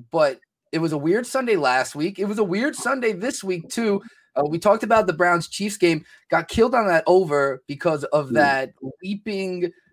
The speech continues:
Speaker 1: touchdown fumble that got whatever, whatever
Speaker 2: I hate
Speaker 1: happened
Speaker 2: that
Speaker 1: there.
Speaker 2: rule, too, by the way. We gotta talk about that at some point.
Speaker 1: I remember it as Austin Seferian-Jenkins. He's the first one I remember there was the uproar about it on, and that was with your Jets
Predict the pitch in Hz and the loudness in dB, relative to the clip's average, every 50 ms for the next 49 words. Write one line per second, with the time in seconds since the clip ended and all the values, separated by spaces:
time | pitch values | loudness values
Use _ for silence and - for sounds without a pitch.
0 | _ _ - 190 180 170 - - - 185 170 175 170 160 - - - 165 170 175 | _ _ 0 0 0 0 0 2 4 4 4 4 2 -2 -2 0 2 2 2 4
1 | 165 175 175 175 175 165 160 151 147 - 165 151 151 143 139 - - _ _ _ | 4 4 4 4 4 4 2 2 2 2 2 4 4 4 2 0 -4 _ _ _
2 | _ - - - - - 131 156 170 185 208 185 - - _ _ - 139 - - | _ -10 -10 -8 -8 -2 2 4 6 6 6 4 4 -2 _ _ -2 2 4 6
3 | 233 240 247 233 - 196 185 190 - - 180 180 175 170 143 131 117 120 131 131 | 6 6 4 2 4 4 4 4 6 6 6 6 6 4 4 4 4 4 4 4
4 | 123 120 - - 135 123 107 90 98 98 95 98 95 98 98 98 113 135 147 139 | 4 2 2 2 2 2 2 2 0 2 2 2 2 2 2 2 2 2 2 2
5 | 117 104 - 131 120 - 107 98 98 92 98 104 101 92 87 - 92 85 82 80 | 2 0 0 0 -2 0 -2 -4 -4 -4 -2 -4 -4 -6 -6 -10 -10 -12 -12 -14
6 | 82 80 - - 196 208 220 214 214 233 254 277 320 302 294 285 269 - - 160 | -14 -6 0 0 2 2 2 0 -2 -4 -4 -4 -4 -2 -2 -4 -4 -4 -2 0
7 | 170 170 143 - 160 185 196 202 - 214 208 208 202 196 - 180 - - 175 165 | 0 0 0 2 4 4 4 2 0 -6 -6 -6 -6 -6 -8 -4 -2 0 0 0
8 | 165 160 156 156 131 151 139 131 123 120 113 104 98 98 - - 160 185 185 165 | 0 -2 -4 -4 -2 -2 -2 -2 -4 -6 -12 -14 -14 -16 -10 -8 -6 -6 -2 -2
9 | 180 170 - - 202 202 220 220 - 208 202 208 202 196 175 175 175 175 170 175 | -4 -4 2 4 4 4 4 2 0 0 2 2 4 4 4 4 2 2 2 0
10 | 170 170 175 165 165 160 160 156 139 139 143 - - 156 156 - - 165 165 160 | 0 0 2 2 2 0 0 -2 -4 -8 -4 0 2 2 2 0 -2 0 0 0
11 | 160 156 147 156 151 151 151 151 151 151 147 147 151 143 127 127 147 160 190 202 | 0 0 2 2 4 4 4 2 2 2 0 0 -2 -2 0 2 4 6 6 4
12 | 185 170 147 170 175 - 156 160 185 202 196 160 135 170 202 254 247 - - - | 4 2 0 0 0 0 2 4 4 4 4 2 2 4 4 4 2 -2 -10 -14
13 | - | -12